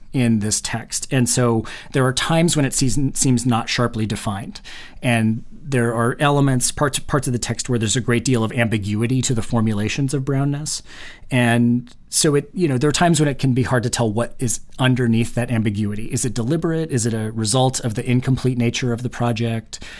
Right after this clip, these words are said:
Is it, um, you know, t-, typical of, you know, some cultural studies discourse that's steeped in high theory?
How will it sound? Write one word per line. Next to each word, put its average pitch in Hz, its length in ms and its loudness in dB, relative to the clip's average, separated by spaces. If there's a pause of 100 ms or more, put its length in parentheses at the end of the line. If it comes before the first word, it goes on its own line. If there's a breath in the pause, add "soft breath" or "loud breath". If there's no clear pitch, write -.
(220 loud breath)
Is 120 180 2
it, 113 320 0 (140)
um, 104 680 0 (240)
you 127 120 2
know, 107 200 -2
t-, - 280 -16
typical 139 500 2
of, 117 200 -2 (160)
you 139 160 -2
know, 113 120 0
some 127 340 4
cultural 123 380 0
studies 117 300 0
discourse 113 460 0
that's 113 180 -4
steeped 123 360 0
in 113 100 0
high 107 220 -2
theory? 113 640 -2